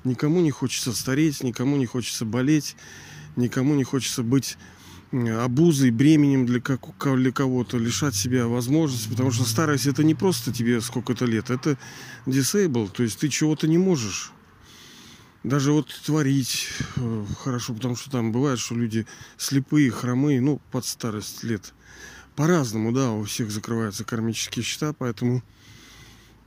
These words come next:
конечно, нужно, э, с учетом, конечно, вашей специфики. То есть надо, нету вот одной таблетки, надо на себя смотреть, на свою жизнь,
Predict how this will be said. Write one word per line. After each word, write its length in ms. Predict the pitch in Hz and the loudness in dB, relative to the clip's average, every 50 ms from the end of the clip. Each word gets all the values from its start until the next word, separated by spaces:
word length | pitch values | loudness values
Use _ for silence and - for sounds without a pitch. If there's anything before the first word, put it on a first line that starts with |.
| _ _ _ _ - - _ _ _ _ _ - - - - - | _ _ _ _ -20 -20 _ _ _ _ _ -16 -12 -12 -10 -6
конечно, 460 | - - 139 139 143 143 127 - - 123 | -2 0 2 4 4 2 2 0 0 0
нужно, 540 | 120 127 123 113 107 123 120 117 117 110 - - - - - - - - - - - - | 0 0 0 0 0 -2 -2 -2 -2 -4 -6 -10 -12 -12 -12 -10 -10 -10 -12 -8 0 4
э, 40 | |
с 720 | 151 196 208 214 214 156 104 101 101 101 160 185 196 208 208 | 6 8 8 8 8 6 4 0 0 4 6 8 8 8 8
учетом, 520 | 139 107 - - 165 139 - - 104 104 | 6 4 2 0 0 0 0 -2 -4 -4
конечно, 480 | - - 123 131 135 123 - - - 107 | -4 -2 -2 0 0 -2 -2 -6 -6 -4
вашей 320 | 110 131 123 - - 110 | -4 -2 -4 -4 -6 -10
специфики. 800 | - - - 131 117 - - 185 180 - 110 - - - 110 107 - _ _ - - - - - - - - - _ | -12 -10 -8 -8 -6 -2 0 0 0 -2 -4 -8 -8 -12 -14 -14 -18 _ _ -20 -20 -20 -20 -20 -20 -20 -20 -20 _
То 80 | - 117 | -10 -8
есть 180 | 101 - - | -8 -6 -4
надо, 420 | 131 147 165 170 156 156 156 147 135 - - - - - - - - - | -2 -2 -2 0 0 0 0 0 -2 -4 -10 -20 -20 -20 -20 -10 0 4
нету 260 | 151 185 202 - 170 | 4 4 4 4 2
вот 160 | 147 135 - | 0 0 0
одной 240 | 131 120 135 151 147 | 0 0 2 2 2
таблетки, 600 | 135 - 123 113 123 117 107 - - - 104 92 - - - - | 0 -2 -2 -2 0 -2 -2 -4 -6 -12 -16 -16 -16 -20 -14 -8
надо 280 | 123 131 139 139 139 135 | -4 -4 -2 0 0 0
на 140 | 131 131 | 0 0
себя 300 | 127 - - 131 135 127 | -2 -4 -4 -4 -4 -4
смотреть, 440 | 113 - - 110 107 107 107 107 - | -4 -4 -8 -8 -6 -6 -6 -6 -6
на 60 | 113 | -8
свою 280 | 113 - - 131 131 127 | -8 -6 -4 -2 -2 -2
жизнь, 400 | 117 117 123 113 98 95 113 110 | 0 0 0 -2 -2 -4 -6 -8